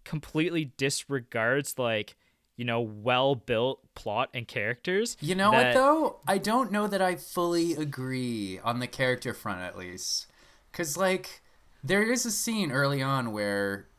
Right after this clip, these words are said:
Speaker 2: Grogan talks about how he's estranged from his wife and his daughter, and he's living on unemployment and stuff. And then, what's her name, Maggie, kinda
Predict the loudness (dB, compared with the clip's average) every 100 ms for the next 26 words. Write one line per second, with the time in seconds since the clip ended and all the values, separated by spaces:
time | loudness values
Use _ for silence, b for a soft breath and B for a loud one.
0 | -16 -4 2 2 2 -2 -2 -4 -6 -10
1 | _ -2 2 2 2 -2 -2 0 0 0
2 | 2 2 2 -2 -6 -8 -14 b b b
3 | -20 -8 -4 0 0 0 0 -2 -2 -2
4 | -4 -4 -4 -4 -4 -2 -2 -2 -6 -8
5 | -8 -8 -6 -4 -2 -2 -4 -4 -6 -8
6 | -6 -6 -8 B B -18 -6 -2 0 0
7 | 0 0 -2 -6 -4 -4 -4 -6 -8 -8
8 | -6 -4 -4 -4 -6 -8 -6 -4 -4 -4
9 | -8 -12 b b b b -2 0 2 0
10 | 0 0 2 0 0 -2 -2 -2 -4 -2
11 | 0 0